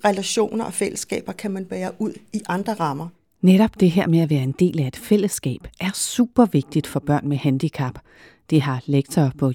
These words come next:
Speaker 2: University College Lillebælt, Kurt Bendix Olsen, fundet ud af i forbindelse med sin P H D-afhandling, Små børns perspektiver på inklusion.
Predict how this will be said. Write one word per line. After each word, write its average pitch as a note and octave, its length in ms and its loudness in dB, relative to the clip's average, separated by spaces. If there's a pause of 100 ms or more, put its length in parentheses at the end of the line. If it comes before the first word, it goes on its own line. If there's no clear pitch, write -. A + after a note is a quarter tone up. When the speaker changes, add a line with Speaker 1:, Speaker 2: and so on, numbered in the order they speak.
Speaker 2:
University C#3 580 0
College C#3+ 440 0
Lillebælt, D#3 640 0 (180)
Kurt C3 200 -4
Bendix C3 420 -4
Olsen, G3 420 0 (380)
fundet A#3 260 8
ud A3 100 6
af E3 140 4
i E3 120 0
forbindelse E3+ 500 0
med E3+ 100 4
sin F3+ 220 2
P - 80 -12
H D3+ 160 0
D-afhandling, C3+ 840 -2 (160)
Små - 380 0
børns C#3 320 0
perspektiver - 720 -4
på - 140 -2
inklusion. C#3+ 640 0